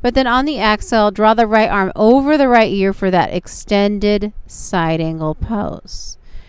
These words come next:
Good. Getting that diagonal stretch on the right side this time and reach with those right fingertips. Keep breathing.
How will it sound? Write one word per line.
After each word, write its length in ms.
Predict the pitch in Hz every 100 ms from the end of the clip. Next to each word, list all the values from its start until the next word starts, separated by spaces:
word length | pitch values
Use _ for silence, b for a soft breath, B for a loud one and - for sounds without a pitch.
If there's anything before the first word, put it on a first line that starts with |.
| b -
Good. 320 | 190 175 170 190
Getting 220 | 190 202
that 200 | 190 190
diagonal 540 | 185 185 190 202 190
stretch 320 | - 190 175
on 80 | 185
the 100 | 160
right 380 | 165 165 196 -
side 720 | - 196 180 180 202 226 - - b b b -
this 400 | 170 208 233 -
time 540 | - 170 156 175 202
and 260 | 175 170 170
reach 280 | 196 226
with 140 | 214 -
those 260 | 160 160
right 200 | 160 139
fingertips. 840 | - 180 180 170 - 180 - - -
Keep 320 | - 131 -
breathing. 720 | 170 170 180 190 214 233 233